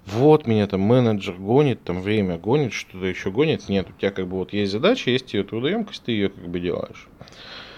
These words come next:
А, и эта вещь как бы для тебя снимается. А, и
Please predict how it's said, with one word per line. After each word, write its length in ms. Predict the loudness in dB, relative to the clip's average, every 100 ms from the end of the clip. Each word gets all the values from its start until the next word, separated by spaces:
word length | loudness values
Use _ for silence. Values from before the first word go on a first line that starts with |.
| -20 -4
А, 240 | 0 2 2
и 1160 | 0 -2 -2 -2 -2 -2 -2 -2 -4 -6 -8 -8 -10 -6 -4
эта 220 | -2 0
вещь 300 | 0 -2 -6
как 120 | -12 -8
бы 80 |
для 160 | -8 -8
тебя 260 | -2 2 2
снимается. 800 | 2 -4 -2 -4 -6 -10 -12 -12 -12
А, 240 | -8 -8
и 500 | -8 -8 -6 -2 -4